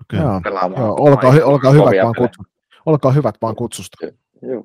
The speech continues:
Speaker 3: kiitos,
Speaker 1: Joo.
Speaker 3: kiitos.
Speaker 1: Ei, ei mitään.
Speaker 3: Ilo mielin tulla.
Speaker 1: <laughs> Joo, kyllä. Mut joo, sit siirrytään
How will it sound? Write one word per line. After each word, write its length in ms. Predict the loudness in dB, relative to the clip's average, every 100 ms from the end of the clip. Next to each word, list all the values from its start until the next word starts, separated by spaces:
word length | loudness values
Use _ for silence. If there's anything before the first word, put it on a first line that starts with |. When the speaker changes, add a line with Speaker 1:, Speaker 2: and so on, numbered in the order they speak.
| -14
Speaker 3:
kiitos, 200 | -12 -6
Speaker 1:
Joo. 100 | -6
Speaker 3:
kiitos. 260 | -6 -10 _ -6
Speaker 1:
Ei, 100 | -4 -2 -4
ei 80 |
mitään. 340 | -4 -6 -8 -2
Speaker 3:
Ilo 140 | -2
mielin 320 | -2 -2 -4
tulla. 320 | -4 -4 -6 _ _ _ _ _
Speaker 1:
<laughs> 140 | -6 -4
Joo, 80 | -2 -2 -6 -16 -20 _ -20 -20 -2
kyllä. 260 | 0 0 -4 -10 _ _ _ _ _ -2
Mut 160 | 2
joo, 280 | 4 4 2
sit 200 | -2 -4 -4
siirrytään 640 | -4 -2 0 0 2 2